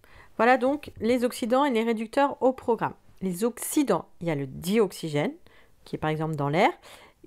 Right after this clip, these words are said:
puisqu'il est très électronégatif, et l'autre élément chimique électronégatif, donc le chlore, qui donne le dichlore, et surtout l'ion hypochloreux qu'on trouve dans l'eau de Javel. Donc il faut reconnaître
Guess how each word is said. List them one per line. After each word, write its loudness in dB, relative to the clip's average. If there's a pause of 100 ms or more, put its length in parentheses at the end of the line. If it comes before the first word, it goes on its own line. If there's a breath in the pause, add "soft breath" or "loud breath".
(100)
puisqu'il -8
est -2
très -2
électronégatif, -2
et 4
l'autre 4 (300)
élément 2
chimique -4
électronégatif, -4
donc -8
le 0
chlore, 2
qui -14
donne 0
le 4
dichlore, 0 (120)
et 0
surtout -4
l'ion 2
hypochloreux 0
qu'on -6
trouve -4
dans 0
l'eau 4
de 0
Javel. -2
Donc -12
il -20
faut -4
reconnaître -2